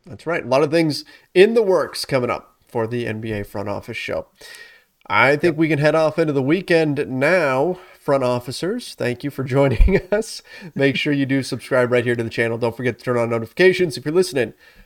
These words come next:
Speaker 1: to the podcast version, give us that five-star review over on Apple Podcasts. Really does help us out.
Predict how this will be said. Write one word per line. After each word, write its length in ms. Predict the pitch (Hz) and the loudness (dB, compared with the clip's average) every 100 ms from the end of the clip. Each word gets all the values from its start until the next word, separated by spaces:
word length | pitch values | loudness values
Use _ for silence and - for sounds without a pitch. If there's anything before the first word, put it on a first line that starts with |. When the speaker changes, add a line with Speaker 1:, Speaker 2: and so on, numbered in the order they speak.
| _ _ | _ _
Speaker 1:
to 80 | 123 | -10
the 80 | - | 0
podcast 500 | 127 127 131 117 - | 2 2 2 0 0
version, 520 | 131 127 113 110 113 | 0 0 -2 -8 -6
give 140 | 139 175 | -4 -4
us 120 | - | -4
that 200 | 247 233 | -6 -8
five-star 540 | - 214 214 190 202 196 | -8 -4 -4 -6 -6 -2
review 320 | 175 165 160 | -2 0 2
over 220 | 147 143 | 2 2
on 80 | 139 | 0
Apple 240 | 131 127 | -2 -4
Podcasts. 520 | 120 120 123 127 120 131 | -2 -2 0 0 -2 -2
Really 200 | 147 151 | -2 0
does 200 | 143 139 | 0 -2
help 180 | 123 | -6
us 100 | 123 | -4
out. 240 | 120 123 | -4 -4